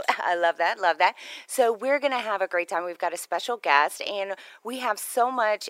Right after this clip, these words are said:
Speaker 2: activity going on, so we're just gonna hop into it. So, Jen, real quick, updates on your week. Everything going well for you?
Speaker 1: Yeah, not too bad.
Speaker 2: Not too bad?
Speaker 1: Yeah.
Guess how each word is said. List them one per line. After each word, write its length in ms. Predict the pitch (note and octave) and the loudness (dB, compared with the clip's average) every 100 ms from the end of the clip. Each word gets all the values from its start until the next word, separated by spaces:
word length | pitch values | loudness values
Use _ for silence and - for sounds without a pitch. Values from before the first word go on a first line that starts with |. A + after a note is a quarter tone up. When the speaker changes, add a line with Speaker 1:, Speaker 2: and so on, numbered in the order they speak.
| - | -6
Speaker 2:
activity 480 | E3+ - G3 F#3 | -6 -6 -8 -8
going 300 | E3+ E3+ E3 | -4 -2 -2
on, 220 | D3+ D#3+ D#3 | -4 -4 -6
so 100 | F#3 | -8
we're 100 | G3 | -6
just 160 | G#3+ | -6
gonna 140 | G3 D#3+ | -4 -4
hop 300 | - E3+ E3 | 0 0 0
into 260 | D#3+ D#3 | -4 0
it. 100 | C#3+ | 0
So, 120 | G3 E3+ - - | 0 -2 -6 -14
Jen, 380 | - A#3 G3 D3 | -2 0 2 0
real 160 | E3 G3 | -2 -2
quick, 360 | - G#3 D3+ - | 2 0 0 0
updates 380 | F3 - G#3 A3 | -2 0 -4 -4
on 160 | G3+ | -4
your 140 | G3 F#3 | -6 -6
week. 300 | F3 C#3 - | -6 -6 -4
Everything 360 | D#3 F3+ G3 G3 | -4 -4 -8 0
going 200 | F#3 F#3 | 0 2
well 180 | F3+ F#3+ | 0 0
for 120 | G#3+ | -4
you? 360 | G#3 A#3+ D#4 F4+ _ _ _ _ _ _ _ - | -4 -4 -6 -10 _ _ _ _ _ _ _ 2
Speaker 1:
Yeah, 160 | D#4 C4+ | 2 2
not 160 | A3+ - | -2 0
too 100 | C4 | 2
bad. 360 | C4+ A#3+ C#4 - - | 6 6 4 -6 -2
Speaker 2:
Not 180 | A#3 - | -2 -2
too 140 | C4 | 2
bad? 380 | B3 B3+ C4+ C#4 | 6 6 6 2
Speaker 1:
Yeah. 240 | A3 B3 | 4 4